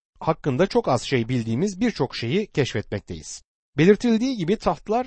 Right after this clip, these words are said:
yaratılmıştır ve Mikail, Cebrail gibi baş meleklerle ilgili olabilir. Egemenlikler, kuribim ve serafim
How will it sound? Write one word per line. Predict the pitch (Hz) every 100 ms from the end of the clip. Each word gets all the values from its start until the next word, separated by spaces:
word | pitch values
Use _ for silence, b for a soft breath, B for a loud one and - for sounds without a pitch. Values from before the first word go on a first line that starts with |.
| -
yaratılmıştır | 170 170 185 147 127 - - -
ve | 117
Mikail, | 135 - 170 110 127 -
Cebrail | 131 139 180 165 123
gibi | 98 123 170
baş | 180 -
meleklerle | 117 110 - 107 117 202
ilgili | 196 151 110 123
olabilir. | 143 107 82 64 - _ _ _ _ _ -
Egemenlikler, | 151 156 143 117 104 120 151 190 - _
kuribim | - 220 208 226 233
ve | 151 147
serafim | - 156 196 127 85